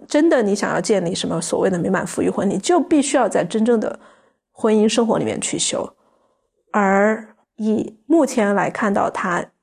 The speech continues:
这么如此的自我为中心，这个我们后面有一章会专门来讲自恋这个事情。以这种自恋的状态，他是没有办法进入一段关系的，关系是要看到彼此，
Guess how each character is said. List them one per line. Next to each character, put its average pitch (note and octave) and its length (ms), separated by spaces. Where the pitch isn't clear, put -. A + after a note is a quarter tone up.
这 A3 200
么 F#3 260
如 A3+ 260
此 A#3+ 220
的 - 140
自 - 180
我 - 280
为 F3+ 160
中 F#3 200
心， G3 160
这 C#4 100
个 B3 80
我 G3 100
们 E3+ 120
后 B3 140
面 G3 180
有 - 120
一 - 20
章 G3 240
会 A#3 200
专 A3+ 160
门 F#3+ 100
来 F3 120
讲 - 260
自 - 220
恋 G3 220
这 F#3+ 100
个 F#3+ 80
事 - 160
情。 - 140
以 A#3+ 120
这 F4+ 220
种 G#3+ 160
自 D4+ 220
恋 C#4 160
的 A3 100
状 A#3 200
态， A3 120
他 B3+ 120
是 C#4 100
没 A3+ 100
有 D4 80
办 C#4+ 100
法 A#3 100
进 A3 180
入 G#3 100
一 G3+ 80
段 G3 180
关 G3+ 200
系 - 160
的， - 100
关 C4+ 200
系 D4 120
是 - 140
要 A3+ 80
看 - 220
到 - 140
彼 F3+ 180
此， - 220